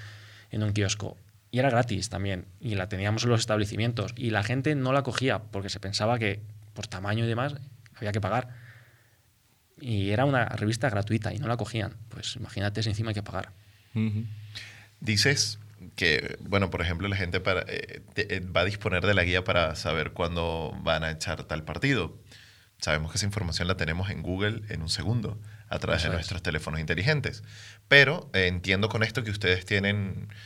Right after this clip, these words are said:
Speaker 3: una conciencia sobre la audiencia del entorno, sobre la audiencia de la región, para poder lanzar. Es decir, e-, en, en la, en, en el momento, en el, en la época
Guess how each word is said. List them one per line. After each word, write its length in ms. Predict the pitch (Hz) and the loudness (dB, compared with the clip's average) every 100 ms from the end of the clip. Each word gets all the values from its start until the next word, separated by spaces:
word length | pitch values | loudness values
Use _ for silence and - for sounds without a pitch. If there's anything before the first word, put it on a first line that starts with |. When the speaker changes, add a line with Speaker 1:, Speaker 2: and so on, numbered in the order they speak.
| - - - _ | -18 -20 -20 _
Speaker 3:
una 720 | - 101 101 104 95 85 - - | 0 4 6 6 6 2 -2 -6
conciencia 920 | - 85 90 107 107 104 101 101 98 104 | -4 -2 0 4 4 6 4 6 4 4
sobre 560 | - 82 82 80 69 | 2 2 4 2 2
la 120 | 71 73 | 0 0
audiencia 1000 | 80 82 85 85 85 - 92 85 82 - 143 | 0 0 0 0 -4 -2 0 2 2 -2 -2
del 200 | 82 82 | 0 2
entorno, 640 | 87 113 113 107 110 107 | 4 6 6 6 2 0
sobre 260 | 104 80 78 | -2 -2 -2
la 80 | 80 | 0
audiencia 540 | 82 87 85 82 78 | 0 0 0 -2 -4
de 100 | 78 | -4
la 100 | 80 | -2
región, 640 | 76 87 104 107 92 104 - - - - - - | -4 2 4 4 4 -2 -8 -12 -16 -20 -18 -2
para 240 | 85 80 | 2 2
poder 220 | 87 82 | 4 2
lanzar. 640 | 85 85 - 82 80 78 - - - - - | 4 0 2 2 0 -4 -12 -20 -20 -20 -6
Es 140 | 90 | 2
decir, 220 | 117 104 - | 4 4 2
e-, 140 | 87 - | 0 0
en, 140 | 95 98 | -2 0
en 140 | 90 | 2
la, 160 | 87 90 | 4 2
en, 300 | 82 90 - | 0 -2 -2
en 140 | 90 | -4
el 140 | 87 90 | -2 -2
momento, 640 | 90 95 104 107 123 131 | 0 2 2 2 2 2
en 200 | 123 110 | 2 0
el, 140 | 104 101 - - - 98 | 0 -2 -6 -2 -2 -2
en 100 | 85 | 2
la 80 | |
época 480 | 87 95 90 76 71 | 4 4 0 -2 -4